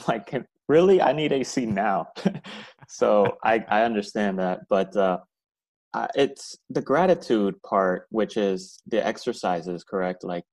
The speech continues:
reminding yourself of what you have. Do you think that that's enough, or do you think sometimes it really does take, um, with being without A C? Do you think waking up and saying,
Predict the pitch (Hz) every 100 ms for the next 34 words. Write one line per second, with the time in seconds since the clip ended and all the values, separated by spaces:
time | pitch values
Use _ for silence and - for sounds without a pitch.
0 | _ _ _ _ 104 95 98 98 98 95
1 | 92 98 92 - 90 92 92 92 92 90
2 | - _ _ _ - - 277 - 185 185
3 | 151 - _ _ - 110 - 110 92 87
4 | 98 156 - - 117 120 123 147 139 -
5 | 131 131 135 120 113 92 101 110 104 92
6 | 98 92 - - 104 90 _ _ _ _
7 | _ _ _ - 92 90 87 - 110 101
8 | - - 110 110 104 98 101 95 98 -
9 | 123 101 101 123 156 151 - 120 123 120
10 | 113 110 101 92 - 107 104